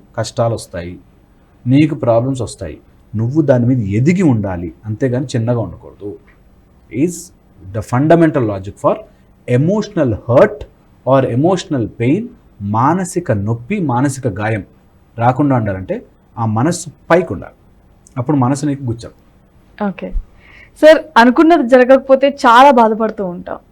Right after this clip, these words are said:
Speaker 1: Hmm.
Speaker 2: ఎందుకు అలా అవుతూ ఉంటుంది, దాని నుంచి బయటికి రావాలంటే ఏం చేయాలంటారు?
Speaker 1: యా, అ-, అనుకున్నది జ-, అనుకున్నాము అనగానే మన మైండ్ అనుకుంటూ ఉంటుంది అన్నది మనం రిపీటెడ్గా తెలుసుకోవాలి. ఎప్పుడైతే అది రిపీటెడ్గా తెలుసుకుంటాం, "నేను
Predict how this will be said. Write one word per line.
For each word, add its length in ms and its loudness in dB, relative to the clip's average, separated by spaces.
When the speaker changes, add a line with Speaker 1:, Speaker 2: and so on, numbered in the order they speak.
Speaker 1:
Hmm. 160 -6
Speaker 2:
ఎందుకు 280 2
అలా 120 4
అవుతూ 280 -2
ఉంటుంది, 320 -6
దాని 200 6
నుంచి 180 -2
బయటికి 300 4
రావాలంటే 480 0
ఏం 60 -2
చేయాలంటారు? 560 -10
Speaker 1:
యా, 140 -2
అ-, 160 -2
అనుకున్నది 480 0
జ-, 100 -4
అనుకున్నాము 800 2
అనగానే 400 4
మన 180 0
మైండ్ 280 4
అనుకుంటూ 440 0
ఉంటుంది 560 -2
అన్నది 260 2
మనం 400 -2
రిపీటెడ్గా 540 0
తెలుసుకోవాలి. 540 -2
ఎప్పుడైతే 460 2
అది 120 4
రిపీటెడ్గా 500 0
తెలుసుకుంటాం, 540 -6
"నేను 720 4